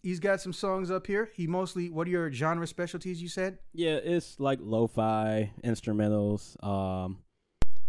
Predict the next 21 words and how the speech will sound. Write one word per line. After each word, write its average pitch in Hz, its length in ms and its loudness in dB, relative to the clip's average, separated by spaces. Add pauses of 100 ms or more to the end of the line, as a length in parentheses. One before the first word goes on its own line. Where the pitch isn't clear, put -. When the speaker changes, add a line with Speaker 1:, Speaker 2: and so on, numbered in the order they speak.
(180)
Speaker 2:
it's 143 240 0
n-, 117 200 -6
I 143 60 0
wouldn't 208 160 4
even 151 140 4
say 131 180 -2
it's 98 100 -2
lo-fi. 101 460 -2
It's 120 80 -2
not, 165 160 0
like, 139 160 -2
the 117 80 -4
traditional 104 580 -2
lo-fi 95 440 -2
because 107 240 -2
I 107 60 -2
sample 98 500 -4
a - 20 -4
lot 95 220 -8
of, 92 120 -8
like, 95 200 -10